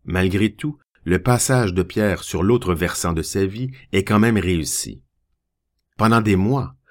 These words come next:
le transporteur fautif cherche l'expirateur fugueur. Puis, Véronique reçoit un appel.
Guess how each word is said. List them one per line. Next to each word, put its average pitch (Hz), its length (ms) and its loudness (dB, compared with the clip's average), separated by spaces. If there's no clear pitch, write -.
le 90 100 -4
transporteur 120 680 -2
fautif 107 600 -4
cherche - 380 -2
l'expirateur 98 840 -2
fugueur. 73 680 -6
Puis, 180 400 -4
Véronique 117 420 2
reçoit 120 640 -2
un 90 100 0
appel. 69 480 -8